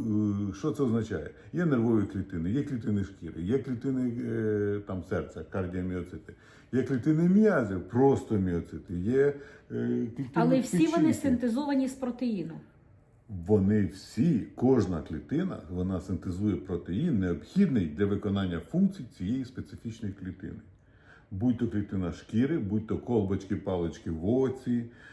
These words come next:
Speaker 1: будь то клітини, е, нирок, там, я не знаю, легенів,
Speaker 2: Мгм.
Speaker 1: будь-чого. Кожна клітина, незважаючи на те, що вона має весь геном в ядрі,
Speaker 2: Мгм.
Speaker 1: тільки частина цього геному буде розшифрована і перетворена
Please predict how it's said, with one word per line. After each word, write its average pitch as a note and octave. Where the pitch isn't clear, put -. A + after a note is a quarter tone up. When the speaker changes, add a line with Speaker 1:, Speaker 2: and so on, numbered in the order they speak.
Speaker 1:
будь G#2
то F#2
клітини, F#2+
е, E2+
нирок, A#2
там, F2
я G#2
не A2+
знаю, F2+
легенів, G#2+
Speaker 2:
Мгм. G2
Speaker 1:
будь-чого. B2+
Кожна B2+
клітина, E3+
незважаючи B2+
на C#3
те, E3+
що -
вона A2
має A2
весь G2+
геном G2+
в E2+
ядрі, F2
Speaker 2:
Мгм. F#3
Speaker 1:
тільки C3+
частина A#2
цього G2
геному F2
буде A#2
розшифрована A2
і C#3
перетворена B2+